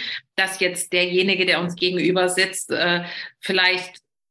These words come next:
ja, triggert, äh, oder, ne, vielleicht nicht so ist, wie wir das erwarten oder wie wir uns das wünschen und das tatsächlich mal als, als wirkliches Geschenk zu betrachten und eben nicht als, „Boah, das ist ja Mist und jetzt hat's schon wieder nicht geklappt“, sondern vielleicht das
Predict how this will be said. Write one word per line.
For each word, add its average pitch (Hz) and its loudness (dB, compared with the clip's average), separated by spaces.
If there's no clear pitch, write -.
ja, 208 2
triggert, 170 0
äh, 170 0
oder, 165 4
ne, 226 4
vielleicht 190 2
nicht 226 6
so 190 2
ist, 196 2
wie 202 2
wir 196 2
das 190 -2
erwarten 185 2
oder 185 2
wie 190 -6
wir 196 2
uns 180 -2
das 175 -4
wünschen 262 4
und 175 2
das 175 0
tatsächlich 202 0
mal 185 2
als, 170 0
als 202 -4
wirkliches 277 4
Geschenk 254 0
zu - -2
betrachten 180 0
und 185 0
eben 190 2
nicht 254 2
als, 196 0
„Boah, 208 4
das 233 2
ist 185 -6
ja 190 2
Mist 233 0
und 190 0
jetzt 196 0
hat's 233 -2
schon 208 4
wieder 254 4
nicht 202 0
geklappt“, 180 -2
sondern 190 0
vielleicht 190 0
das 208 0